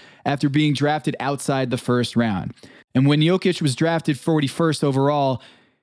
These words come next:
he was famously not even broadcast on T V. It was in commercial. And in twenty eighteen, when Woj was breaking the news on Scott Van Pelt's SportsCenter that Jokic had signed a max deal with the Nuggets,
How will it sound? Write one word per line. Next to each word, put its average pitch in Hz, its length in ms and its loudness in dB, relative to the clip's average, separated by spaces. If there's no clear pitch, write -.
he - 40 -4
was 143 100 -4
famously 202 440 0
not 170 180 2
even 156 180 2
broadcast 131 840 -4
on 120 200 0
T 120 220 2
V. 110 400 -2
It 147 100 0
was 160 540 -2
in 151 200 2
commercial. 123 640 -2
And 143 80 0
in 151 80 0
twenty 190 340 -2
eighteen, 202 580 0
when 190 160 0
Woj 175 320 2
was 170 160 0
breaking 175 400 0
the 160 80 4
news 170 420 2
on 170 160 -2
Scott - 360 -4
Van 165 180 0
Pelt's 151 400 -2
SportsCenter 165 640 0
that 147 180 -2
Jokic 165 380 0
had 147 120 -2
signed 156 540 -2
a 131 100 -4
max 143 500 -2
deal 139 380 0
with 147 140 -2
the - 80 -2
Nuggets, 135 500 0